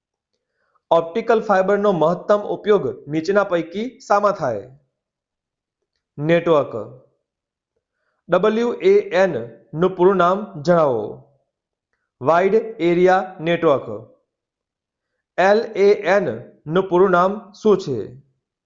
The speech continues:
લોકલ એરિયા નેટવર્ક.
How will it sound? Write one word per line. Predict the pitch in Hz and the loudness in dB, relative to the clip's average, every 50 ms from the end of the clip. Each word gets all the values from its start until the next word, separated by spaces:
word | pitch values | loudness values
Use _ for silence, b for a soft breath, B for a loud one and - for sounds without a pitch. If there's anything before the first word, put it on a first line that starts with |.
| _ _ _ _ _ _ _ _ _ - | _ _ _ _ _ _ _ _ _ 0
લોકલ | 139 156 170 170 170 - 202 196 202 220 220 - - - - | 2 2 2 2 0 0 2 2 2 0 -2 -6 -12 -10 -4
એરિયા | 165 170 170 175 180 175 180 185 190 185 - - | -2 0 2 2 4 4 2 2 0 -4 -10 -10
નેટવર્ક. | 156 160 170 165 - 165 147 131 123 - 110 98 113 123 - | -4 -2 -2 0 2 2 2 2 0 -4 -10 -12 -12 -16 -20